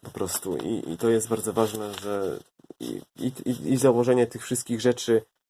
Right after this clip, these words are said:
pozwoli nam ogrzać, e, ciało, możemy wtedy spać z uchylonym oknem, a później, gdy już spada temperatura, to utrzymać tą tempera-, temperaturę w stałym, w stałym, na stałym poziomie. E,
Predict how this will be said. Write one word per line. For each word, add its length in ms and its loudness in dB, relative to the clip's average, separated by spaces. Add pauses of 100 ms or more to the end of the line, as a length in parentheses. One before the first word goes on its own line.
pozwoli 380 4
nam 180 2
ogrzać, 720 2 (180)
e, 40 -8 (920)
ciało, 400 6
możemy 340 4
wtedy 200 -2
spać 260 2
z 40 -2
uchylonym 480 4
oknem, 480 4 (400)
a 120 6
później, 460 4
gdy 180 0
już 260 2
spada 240 2
temperatura, 580 2
to 120 2
utrzymać 420 2
tą 120 -4
tempera-, 380 -4
temperaturę 480 -4
w 60 -2
stałym, 480 -4
w 60 -12
stałym, 420 -2 (560)
na 80 -2
stałym 300 2
poziomie. 460 -2 (800)
E, 100 2